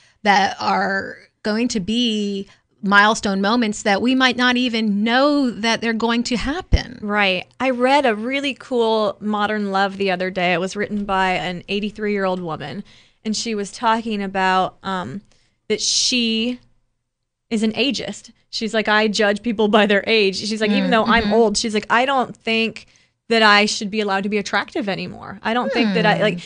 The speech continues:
Speaker 2: and it was really interesting. She was talking about a man thirty years younger than her, um, basically coming up on her porch and sitting down with her and very nervously telling her that he was interested in her,
Speaker 1: Hmm.
Speaker 2: like, romantically.
Speaker 1: Interesting.
Speaker 2: And,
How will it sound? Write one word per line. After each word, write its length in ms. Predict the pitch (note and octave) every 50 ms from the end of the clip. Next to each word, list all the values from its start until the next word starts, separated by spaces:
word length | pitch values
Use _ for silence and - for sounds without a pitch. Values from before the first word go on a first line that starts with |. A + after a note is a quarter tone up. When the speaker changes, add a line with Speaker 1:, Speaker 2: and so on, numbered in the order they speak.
| - - -
Speaker 2:
and 80 | B3+
it 40 | C#4+
was 100 | B3+ C4+
really 200 | C4+ D#4+ F4 E4+
interesting. 380 | - C4 D4 C#4 D#4 B3+ C4 A#3
She 120 | A3+ -
was 80 | A#3 A3
talking 200 | - - A#3+ A#3+
about 200 | A#3 A3 G#3 G3+
a 60 | F#3+
man 440 | F#3+ G3 G3 G3+ G3+ G#3 G#3+ G3+ G#3 _ _
thirty 280 | - G#3+ G#3+ G#3 G#3+ G#3+
years 420 | G#3+ G#3 G#3 G3 G3+ G3+ F#3 G3+
younger 380 | G#3 G3+ G3+ G#3 G3+ G3 F#3+ F#3+
than 160 | F#3+ F#3 F#3+
her, 480 | F#3 D#3+ G3+ F#3+ F#3 F3+ F3 F3 F3+ _ _ _ _ _ _ _ _ _ _ -
um, 440 | G#3 G#3 G3 F3+ E3 F#3+ F#3 - - _ _ _ _ _ _ _ _ _ - G#3+ -
basically 720 | A3+ G#3 G#3 G#3+ - G#3+ G#3 - G3+ G3 F#3+ F3 E3+ - _ _ _
coming 240 | - B3+ G#3+ G#3+ G3+
up 160 | G3 G3 -
on 120 | G3+ F#3+ G3
her 140 | F3 G#3 G3+
porch 540 | G3+ - - A3+ G#3 G#3 G#3 - - - -
and 120 | G3 F#3+
sitting 260 | - - A3 G#3 G3+
down 180 | G3+ F#3+ F#3 G3
with 120 | G#3 G#3+
her 200 | G3 A3 G3+ G3 F#3+
and 140 | F3 G3 F#3+
very 200 | F#3 F#3 G3 G3+
nervously 680 | F#3+ F#3 F3+ - G3 G3 - - G3 F#3 F#3 F#3 F#3 - - _ _ _
telling 300 | - G#3 G3 F#3 F#3+ G3
her 180 | F#3 F3+ G3 F3+
that 100 | F3+ -
he 120 | E3+ F#3+ F#3
was 140 | F3 F3 F#3
interested 480 | G3 A#3 A#3 A3+ G3+ - - - -
in 140 | D#3+ C3 -
her, 320 | F3 F#3 - - - - G#3
Speaker 1:
Hmm. 220 | - C#4 E4 B3 D#3
Speaker 2:
like, 140 | G#3 G3+ -
romantically. 760 | F#3+ F#3+ F#3+ G#3 A3+ A#3+ A#3 - G#3 - - - - D2+ G3+ -
Speaker 1:
Interesting. 560 | A#3+ C4+ - C#4+ - - F3+ E3 D#3+ D3+ E3 -
Speaker 2:
And, 340 | A#3 A3+ A3+ A3+ A3+ G#3+